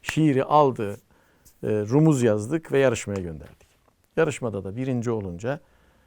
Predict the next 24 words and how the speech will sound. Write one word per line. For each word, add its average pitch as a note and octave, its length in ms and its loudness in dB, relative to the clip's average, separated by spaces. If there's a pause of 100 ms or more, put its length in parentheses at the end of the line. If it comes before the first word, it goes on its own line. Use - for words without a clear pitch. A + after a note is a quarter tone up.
(180)
işte - 180 -12 (600)
insanlar C3 520 0
bilmeye G#2 360 -4
başladı, - 440 -12
tanımaya G#2+ 440 -4
başladı A2 440 -6
ve C3+ 80 0
Yağmur B2+ 540 0 (680)
daha D3 180 6
sonra A2 220 -2
yıllar C3 280 0
içerisinde F#2+ 760 -8 (440)
insanımızın B2+ 680 -2
peygamberimize A#2+ 640 -2
olan G#2+ 180 -2
muhabbeti A2 600 -4
dolayısıyla A2 720 -2 (600)
insanımıza G#2 580 -4
da G2+ 100 -4
mal F#2 220 -6
oldu. C#2+ 240 -14 (720)
Fakat F3+ 280 0
şunu D#3 240 -2
söyleyeyim, F#2+ 560 -6